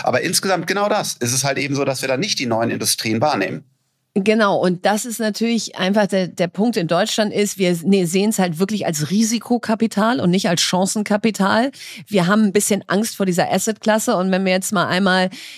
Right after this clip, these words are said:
Speaker 2: in deinen ten X D N A-Fonds reingehen, wo, wo du ja sagst, Privatanleger können in diese Assetklasse gehen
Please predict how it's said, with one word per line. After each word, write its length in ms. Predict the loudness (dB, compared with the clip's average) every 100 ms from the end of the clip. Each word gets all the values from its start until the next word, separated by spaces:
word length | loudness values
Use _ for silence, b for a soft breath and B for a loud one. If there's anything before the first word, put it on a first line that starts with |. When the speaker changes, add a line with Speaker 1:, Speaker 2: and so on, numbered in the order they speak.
| -10
Speaker 2:
in 220 | 0 2
deinen 420 | 4 2 2 -2 -2
ten 220 | -2 0
X 220 | -4 -2
D 100 | 0
N 120 | 0
A-Fonds 540 | 0 0 0 0 0 0
reingehen, 360 | 2 0 0
wo, 260 | -2 -2 -2
wo 200 | -4 -6
du 80 | 0
ja 160 | 0 2
sagst, 180 | 0
Privatanleger 680 | -2 0 2 2 0 0 0
können 180 | 0 2
in 80 | 2
diese 240 | 0 0
Assetklasse 520 | -2 -4 -2 -2 -2
gehen 420 | -4 -2 0 0